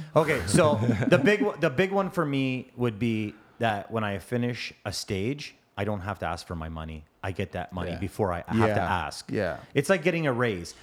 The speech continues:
Speaker 1: You don't ask for a raise, you get a raise.
Speaker 3: Yeah.
Speaker 1: So, same thing.
Speaker 2: I like that one.
Speaker 1: Yeah.
Speaker 2: I like that one. What is your biggest gripe about framers?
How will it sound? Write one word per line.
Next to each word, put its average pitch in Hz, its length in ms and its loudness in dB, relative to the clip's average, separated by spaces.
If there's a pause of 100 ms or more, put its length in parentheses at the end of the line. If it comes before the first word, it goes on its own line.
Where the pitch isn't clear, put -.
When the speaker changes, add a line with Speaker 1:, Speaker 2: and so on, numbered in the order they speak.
Speaker 1:
You 160 80 2
don't 214 200 2
ask 127 260 2
for 139 120 0
a 127 40 0
raise, 127 340 -2 (100)
you 110 100 0
get 95 240 -2
a 85 60 -2
raise. 69 460 -8
Speaker 3:
Yeah. 92 200 -8 (240)
Speaker 1:
So, 95 380 -2 (140)
same 82 220 -6
thing. - 200 -12 (200)
Speaker 2:
I 127 60 0
like 180 300 0
that 147 120 0
one. 90 160 -4 (120)
Speaker 1:
Yeah. 82 120 -12 (200)
Speaker 2:
I 123 60 -6
like 117 200 -2
that 135 100 0
one. 95 200 -2 (440)
What 127 200 4
is 135 140 0
your 135 100 4
biggest 127 360 0
gripe 123 240 2
about 110 300 0
framers? 113 580 -2